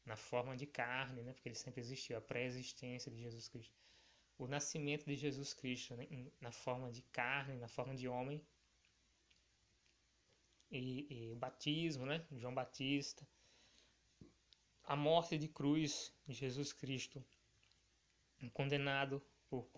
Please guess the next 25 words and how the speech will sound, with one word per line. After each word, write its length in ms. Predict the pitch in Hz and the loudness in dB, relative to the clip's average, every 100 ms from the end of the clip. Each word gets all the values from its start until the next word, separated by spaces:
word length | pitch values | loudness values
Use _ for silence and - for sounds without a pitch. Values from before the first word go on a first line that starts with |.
| - | -4
Pôncio 280 | - 139 - | 0 2 0
Pilatos 480 | - 143 127 127 - | -2 2 2 0 0
à 120 | 127 | -2
morte 300 | 123 127 - | -2 -4 -4
de 80 | 123 | -8
cruz. 460 | - 127 127 127 - _ - - _ - | -4 0 0 -2 -10 _ -20 -20 _ -4
A 120 | 139 | -2
história 420 | 123 - 131 127 | 0 0 -2 -2
comprova. 640 | - 156 147 131 131 131 131 - _ _ - _ - _ _ _ _ | -2 -2 2 6 6 6 2 -10 _ _ -20 _ -20 _ _ _ _
É, 260 | - 147 139 | 6 6 6
a 80 | 165 | 6
história 260 | 160 - 151 | 6 6 2
comprova 460 | - 147 - 139 | 2 0 2 2
a 40 | 135 | 2
existência 520 | 131 135 - 139 - | 0 -2 -4 -6 -6
de 80 | 123 | -6
João 120 | 131 | -2
Batista. 600 | 143 147 156 139 - - - _ _ _ _ _ _ _ | 0 0 2 2 0 -12 -20 _ _ _ _ _ _ _
A 120 | - 175 | 2 4
história 340 | 175 170 170 | 6 6 6
comprova 480 | 170 165 160 156 147 | 4 0 4 4 4
que 140 | 156 | 4
Jesus 380 | 147 151 135 139 | 4 4 4 0
tinha 180 | - 139 | 0 -2
discípulos. 880 | 156 - - 135 127 131 - - | -2 -2 0 0 -2 -10 -12 -20